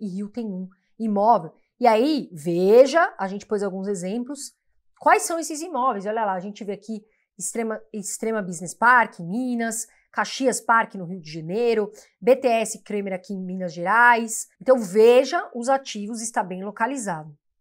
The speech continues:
Volta pra cá. Multimóvel, muito importante.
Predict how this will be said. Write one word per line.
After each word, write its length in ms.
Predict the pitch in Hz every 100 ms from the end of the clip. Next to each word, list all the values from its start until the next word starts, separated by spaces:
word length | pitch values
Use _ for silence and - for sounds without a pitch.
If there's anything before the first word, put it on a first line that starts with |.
| _
Volta 300 | 175 196 220
pra 160 | 226
cá. 240 | 220 170 - _ _ _ _ _ _ _ _ _
Multimóvel, 920 | - 220 349 - 370 254 202 170 160 160 _ _ _ _ _
muito 340 | 175 196 277 254
importante. 720 | 269 220 214 190 160 -